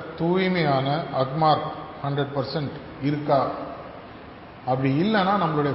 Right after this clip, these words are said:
ஃபங்க்ஷனரி ரோலை நம்மளால சரியா செய்ய முடியாது. முதல்ல எழுதி வச்சுக்கணும். சென்னையில வி வி எஸ்ன்னு சொல்லுவோம்,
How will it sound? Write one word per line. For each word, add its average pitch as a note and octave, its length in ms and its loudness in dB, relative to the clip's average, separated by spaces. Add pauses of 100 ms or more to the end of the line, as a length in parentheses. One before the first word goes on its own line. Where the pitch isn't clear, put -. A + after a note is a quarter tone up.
ஃபங்க்ஷனரி F3 540 0
ரோலை D3+ 300 4
நம்மளால C#3+ 340 2
சரியா E3 360 2
செய்ய D#3 300 0
முடியாது. D3 340 0
முதல்ல C3 240 0
எழுதி D3 380 2
வச்சுக்கணும். B2 440 -6 (2500)
சென்னையில D#3 460 4
வி F3 120 4
வி E3+ 280 4
எஸ்ன்னு D3+ 260 -2
சொல்லுவோம், C3 280 -2